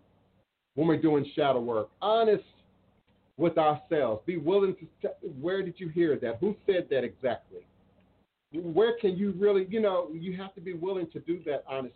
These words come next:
work, uh, as part of that, that shadow work. Tangerine Bliss is determined to do it anyway because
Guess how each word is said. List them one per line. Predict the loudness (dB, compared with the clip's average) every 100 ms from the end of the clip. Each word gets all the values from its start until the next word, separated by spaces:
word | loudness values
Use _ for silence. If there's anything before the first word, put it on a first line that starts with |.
| -6
work, | 0 0 -2 _ _ _ _ _ _ _
uh, | 2 2 -2 0 0
as | 0 _
part | 2 4
of | 2
that, | 2 0 -2 _ -4
that | 0 0 -4 -2
shadow | 0 2 0
work. | -2 -6 -10 _ _ _ _ _ _ _ _ _ _ _ _ _ _ _
Tangerine | 2 4 2 2 2
Bliss | 2 0 -2
is | -8
determined | -12 -6 -4 -2 -4 -6
to |
do | -2 0
it | 2
anyway | 0 0 0 -2
because | -4 -8 -6